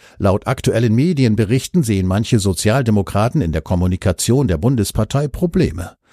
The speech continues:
So sagte Brandenburgs Finanzministerin und stellvertretende S-P-D-Landesvorsitzende Katrin Lange laut Zeit am Tag nach der Wahl der Bild: „Fürs Erste wäre schon einiges gewonnen, wenn bestimmte Leute grundsätzlich nicht mehr an Talkshows teilnehmen würden.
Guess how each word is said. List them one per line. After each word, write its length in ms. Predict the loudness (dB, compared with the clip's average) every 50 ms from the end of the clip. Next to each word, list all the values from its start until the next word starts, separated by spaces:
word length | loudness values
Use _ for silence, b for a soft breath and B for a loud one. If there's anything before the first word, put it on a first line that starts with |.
| b b b b
So 300 | -4 0 2 4 4 4
sagte 340 | 4 2 2 2 0 0 0
Brandenburgs 580 | 2 0 -2 0 -2 0 2 2 2 2 2
Finanzministerin 1000 | 0 2 2 2 2 2 0 2 2 2 4 2 2 2 0 2 2 4 2 2
und 100 | 2 0
stellvertretende 840 | -2 0 0 0 0 2 0 -2 -2 0 0 -2 0 0 -2 -2 0
S-P-D-Landesvorsitzende 1400 | -2 -4 -4 -4 -2 -2 0 0 0 0 0 0 0 -2 -2 0 0 0 2 2 0 -2 -2 -2 -2 -2 -2 -2
Katrin 420 | -2 -2 -2 -4 -2 -2 -2 0 0
Lange 300 | 2 2 2 2 2 2
laut 320 | 2 0 -2 -2 -4 -4
Zeit 380 | -2 -2 0 0 -2 -4 -4 -8
am 180 | -8 -8 -8
Tag 300 | -4 -4 -4 -4 -2 -2 -2
nach 200 | -2 -2 -2 0
der 180 | -2 0 0
Wahl 160 | 0 0 0
der 120 | 0 -2 0
Bild: 380 | 2 2 2 2 0 -4 -10 -18 _ _ b b b b b b b b b b b
„Fürs 220 | 0 2 2 2
Erste 400 | 2 2 2 2 2 2 2 4
wäre 180 | 4 4 2 2
schon 200 | 2 0 0 0
einiges 420 | 0 0 0 2 2 2 0 0
gewonnen, 480 | 0 0 0 2 2 2 4 2 2 2
wenn 160 | 0 0 0
bestimmte 400 | -2 0 0 0 0 2 2 0
Leute 320 | 2 2 2 2 0 0
grundsätzlich 680 | 0 2 2 2 2 2 0 0 0 -2 -4 -4 -2 0
nicht 240 | 0 0 0 -2 -2
mehr 140 | -4 -2 -2
an 120 | -4 -2
Talkshows 640 | 0 2 2 2 0 -4 -6 -4 -4 -4 -4 -6 -4
teilnehmen 560 | -4 -2 -2 -2 -2 -2 -2 -2 -2 -2 0
würden. 320 | 0 0 0 0 -2 -6